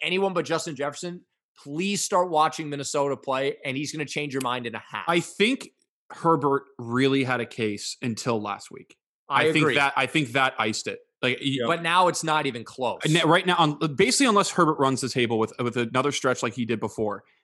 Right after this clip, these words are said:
Speaker 2: it, to your point, I agree with you a hundred percent, Ian. It, he can't, he can't be in the conversation after, after last week, and Jefferson has been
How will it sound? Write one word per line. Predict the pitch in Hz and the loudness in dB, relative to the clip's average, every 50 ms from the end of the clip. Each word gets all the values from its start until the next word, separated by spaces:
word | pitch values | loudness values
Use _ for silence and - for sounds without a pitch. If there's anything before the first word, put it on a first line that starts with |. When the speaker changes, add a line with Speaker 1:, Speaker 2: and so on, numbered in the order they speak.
| _ _ | _ _
Speaker 2:
it, | - 143 151 - - | -2 -2 -2 -2 -2
to | - 160 | 0 2
your | 170 185 | 4 4
point, | - - - 151 123 - - - - - - | 2 0 -2 -4 -8 -8 -12 -16 -18 -8 -2
I | - 131 | 0 0
agree | 135 131 135 143 | 0 2 2 2
with | 131 123 | 2 4
you | 127 | 2
a | |
hundred | 120 120 110 | 2 2 0
percent, | 104 - 113 104 | -2 -4 -4 -4
Ian. | 101 101 98 - _ _ _ | -6 -8 -10 -14 _ _ _
It, | 135 - - | -4 -2 -2
he | 131 | -6
can't, | - - 156 151 - | -4 -4 -4 -4 -4
he | 135 123 120 | -4 -6 -8
can't | - - - 147 139 - _ _ | -8 -4 -4 -4 -4 -4 _ _
be | 120 | -4
in | 113 110 | -4 -4
the | 101 | -2
conversation | - 110 98 104 - 98 - - - | -4 -6 -6 -6 -10 -10 -10 -10 -12
after, | 107 - - 110 - 117 | -14 -12 -12 -8 -4 -4
after | 110 - - 110 | -4 -4 -4 -4
last | 104 104 104 - | -4 -4 -4 -4
week, | - 123 113 135 | -6 -6 -4 -2
and | 120 113 107 - - | -4 -4 -6 -8 -4
Jefferson | - 127 120 131 123 - 135 123 | -4 -4 -4 -4 -8 -8 -8 -8
has | 113 120 104 | -8 -8 -10
been | - - 110 110 101 | -8 -8 -8 -8 -8